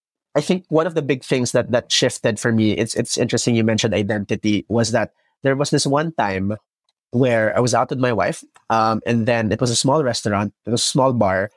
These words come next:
So, um, we had strangers sit next to us. So the stranger beside me was trying to small talk me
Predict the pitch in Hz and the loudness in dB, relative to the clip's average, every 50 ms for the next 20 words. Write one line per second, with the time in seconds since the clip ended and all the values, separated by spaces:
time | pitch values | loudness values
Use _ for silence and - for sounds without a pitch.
0 | _ _ _ _ - - - 131 123 117 117 113 104 - - 110 107 107 107 104 | _ _ _ _ -8 -4 -2 0 0 2 2 0 0 0 0 0 0 0 0 -2
1 | 95 120 135 113 131 120 117 - - 131 117 110 120 117 - - - 113 - - | -2 -2 -2 -2 -2 -2 -2 -2 0 0 0 0 0 -2 -2 0 -2 -2 -2 -2
2 | 101 95 - - - 117 95 87 85 - - - - - - 113 110 110 104 113 | -4 -4 -4 -6 -4 -2 -2 -2 -2 -4 -6 -8 -4 -2 0 2 2 2 0 0
3 | - - 170 180 180 151 165 160 143 - - 135 127 123 120 123 123 117 117 - | 0 2 2 2 2 2 0 0 -2 -2 -2 0 0 0 -2 0 0 0 0 0
4 | - 120 117 117 - - - - 110 104 107 - - 110 - - 113 123 165 196 | 0 -2 -2 -2 -4 -6 -4 -4 -4 -4 -2 -2 -2 -2 -2 0 -2 -2 -2 -2